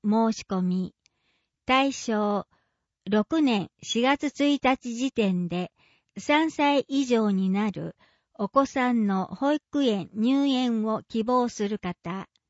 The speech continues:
申し込み、十月二十五日水曜日、二十六日木曜日に、申請書類を保育課へ。申請書類は、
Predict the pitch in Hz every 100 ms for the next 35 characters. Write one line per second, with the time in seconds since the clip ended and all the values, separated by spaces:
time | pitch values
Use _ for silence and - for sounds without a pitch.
0 | _ _ _ _ _ _ - 226 285 294
1 | - - 233 214 202 202 - _ _ _
2 | _ 208 220 302 311 302 302 277 302 302
3 | 226 208 196 226 214 190 - 170 - 175
4 | 285 302 302 302 262 196 170 185 - _
5 | _ _ 247 311 311 277 240 202 190 -
6 | 214 202 - 185 190 - - 190 - 285
7 | 302 294 208 180 175 190 196 - _ _
8 | _ _ _ - - 311 330 - 302 302
9 | - 294 254 202 175 185 190 - _ _
10 | _ 247 254 - 240 - 208 208 190 190
11 | - _ _ _ _ _ _ _ _ _
12 | _ _ - - 311 349 - 302 294 -
13 | 302 262 220 175 175 175